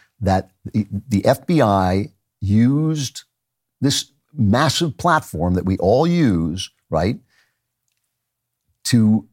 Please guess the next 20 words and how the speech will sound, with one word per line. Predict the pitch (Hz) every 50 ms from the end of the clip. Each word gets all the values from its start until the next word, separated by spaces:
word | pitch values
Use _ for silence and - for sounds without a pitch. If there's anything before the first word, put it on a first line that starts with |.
| _
censor | - - - - - 131 135 147 - - - 160 160
information | - 139 135 - 147 131 107 104 101 - - 104
in | 90 92
the | 85
middle | 80 90 92 92 101 127 127 139 139 -
of | 117 98
an | 117
election. | 113 107 110 113 104 98 - - - - _ _ _ _ _ _
This | 107 - -
laptop | 82 85 95 110 - - 139 139
is | 170 170
real. | 165 175 165 143 139 139 143 151 - _ _ _ _ _ _
Everything | - - 110 101 127 147
that's | 151 151 -
come | - 170 170
out | 165 165 156
of | 135 117
it | 117 110
is | 101 85
real. | 90 95 95 95 95 92 95